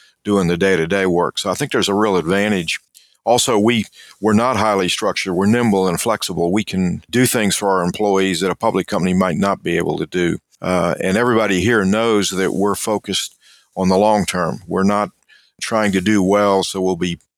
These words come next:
bought out by a larger company two years down the road. But we're creating an enterprise here that's gonna be more and more successful, and it, and, uh, and that creates excitement, uh, in the people that are involved, that this is something that they're gonna spend their career here and be a,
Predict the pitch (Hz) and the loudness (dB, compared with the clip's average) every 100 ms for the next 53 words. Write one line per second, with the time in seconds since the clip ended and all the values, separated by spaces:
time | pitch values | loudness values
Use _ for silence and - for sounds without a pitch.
0 | _ 104 101 98 98 90 92 87 90 95 | _ 0 2 2 0 0 0 0 2 0
1 | 92 85 - 92 95 90 90 - 107 95 | 0 -4 -6 -6 -4 -4 -6 -6 -4 0
2 | 90 90 82 92 87 85 90 87 85 90 | 2 0 0 -2 -2 -2 -2 -2 -4 -6
3 | 76 98 107 98 - - - - - 107 | -4 0 0 -2 -10 -20 -20 -12 -4 0
4 | 101 95 92 87 90 117 101 - 98 92 | 2 2 2 0 0 -2 -4 -2 0 0
5 | 87 - 95 90 85 85 - - - 95 | -2 -4 -2 -2 -2 -4 -6 -10 -8 -4
6 | 92 92 92 104 98 95 104 - - 98 | -2 2 2 2 2 2 0 -4 -6 -6
7 | 90 - 90 90 - - 92 90 90 90 | -6 -4 -4 -4 -4 -4 -4 -2 -2 -2
8 | 90 107 113 - 104 92 - - 101 98 | -2 -2 -2 -2 -2 -2 -4 -6 -4 -4
9 | 95 92 - _ - 92 92 90 113 101 | -4 -6 -8 _ -6 -2 0 0 -2 -2
10 | 92 92 90 85 101 110 90 90 92 85 | 0 0 0 0 2 2 2 -2 -4 -6
11 | - - _ - - - 98 110 95 - | -8 -16 _ -14 -8 -6 -6 -4 -6 -4
12 | 87 90 82 - 101 98 95 85 - 95 | -2 -2 -4 -4 -2 0 0 -2 -4 -2
13 | 92 87 _ _ 98 - 101 98 101 95 | -2 -4 _ _ -8 -4 -2 2 2 2
14 | 80 92 85 85 80 90 | 0 0 0 -2 -4 -4